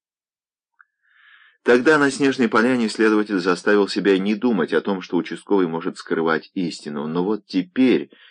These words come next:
когда Анискин и Бачинин, просто и спокойно глядя друг на друга, молчали,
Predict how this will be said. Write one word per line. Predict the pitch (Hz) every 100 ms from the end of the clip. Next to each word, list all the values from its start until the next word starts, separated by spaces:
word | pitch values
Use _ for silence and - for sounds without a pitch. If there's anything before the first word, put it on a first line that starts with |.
| _
когда | 87 85 95
Анискин | - 95 98 107 104 - 85
и | - 87
Бачинин, | 82 82 - - 107 85 71 - - _ _
просто | - 120 135 120 - 87
и | 82
спокойно | - 90 101 90
глядя | 80 90 92 78
друг | 80 80
на | 78
друга, | 82 82 78
молчали, | 78 78 - - 113 78 69